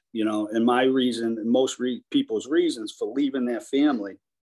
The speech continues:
and going and putting in these hours at work is to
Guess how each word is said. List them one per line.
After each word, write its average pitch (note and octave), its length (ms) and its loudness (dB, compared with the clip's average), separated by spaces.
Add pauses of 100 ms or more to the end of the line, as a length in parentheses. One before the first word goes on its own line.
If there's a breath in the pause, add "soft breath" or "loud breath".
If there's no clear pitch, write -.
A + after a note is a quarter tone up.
(1080)
and B2+ 180 -2
going B2+ 320 2
and G2+ 140 -4
putting C3+ 300 0
in B2 80 0
these A#2 220 -4
hours A2 360 -4
at G2 180 -6
work C3 300 -2
is - 120 -12
to A2 100 -10